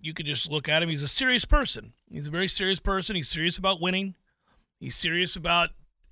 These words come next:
I mean, look, he, think about who he is as, as, as a self-made man, right? The guy who was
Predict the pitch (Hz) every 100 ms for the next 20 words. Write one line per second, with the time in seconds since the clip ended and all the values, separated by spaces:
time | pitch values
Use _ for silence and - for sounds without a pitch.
0 | _ _ _ _ 190 190 220 - _ _
1 | 190 180 - - - - 160 269 269 202
2 | 185 180 - 180 214 185 202 208 196 -
3 | 131 - 151 156 156 131 151 160 151 151
4 | 160 143 143 - 208 208 - 190 185 175
5 | 151 175 151 113 131 147 - 139 165 175
6 | 175 156 147